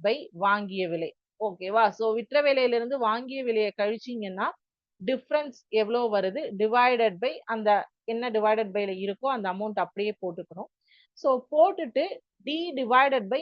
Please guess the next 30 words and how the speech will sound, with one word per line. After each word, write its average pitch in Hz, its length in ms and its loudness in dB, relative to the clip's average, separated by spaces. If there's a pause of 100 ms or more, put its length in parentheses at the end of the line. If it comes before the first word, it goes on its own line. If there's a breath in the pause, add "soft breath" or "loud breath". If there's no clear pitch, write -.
இந்த 226 120 0 (120)
கீழே 339 320 -6
இருக்கக்கூடிய 240 580 -4 (100)
மதிப்பானது 247 640 -2 (160)
நூறு 320 380 -8 (100)
வர 233 140 4 (100)
வரைக்கும் 220 400 0
மட்டும் 262 380 -6
மேல 240 220 -2
இருக்கக்கூடியதையும் 214 800 -6
கீழே 240 220 0
இருக்கக்கூடியதையும் 208 580 -8 (100)
சேர்த்து 277 360 0
சிம்பிளிஃபை 220 480 -4
பண்ணுங்க. 170 220 -10 (580 loud breath)
ஹண்ட்ரட் 339 460 4
வந்தாச்சுன்னா, 262 580 2
அங்க 240 140 0 (100)
பர்சன்டேஜ் 233 600 0
வந்துருச்சு. 185 360 -6 (140)
அப்ப 277 220 0
அந்த 240 120 -4 (120)
மேல 247 180 4 (100)
இருக்கிற 240 320 0
amount 240 280 -6 (100)
is 214 60 -4 (200)
equal 247 300 -4 (100)
to 294 60 -8 (120)
டைரக்டா 277 560 4 (140)
பர்சன்டேஜ் 208 500 -4